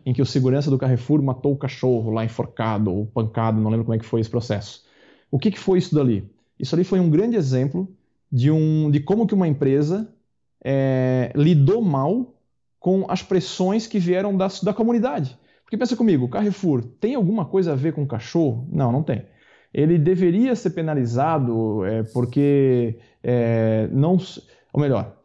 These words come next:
a sociedade determinou que ele deveria ser penalizado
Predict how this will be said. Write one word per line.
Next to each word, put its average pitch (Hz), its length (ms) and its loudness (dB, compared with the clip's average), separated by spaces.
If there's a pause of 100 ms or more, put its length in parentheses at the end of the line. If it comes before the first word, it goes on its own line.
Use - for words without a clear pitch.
(140)
a - 100 -6
sociedade 180 640 -2
determinou 156 500 0
que 165 80 -2
ele 156 60 0
deveria 139 320 0
ser 143 160 -2
penalizado 127 840 0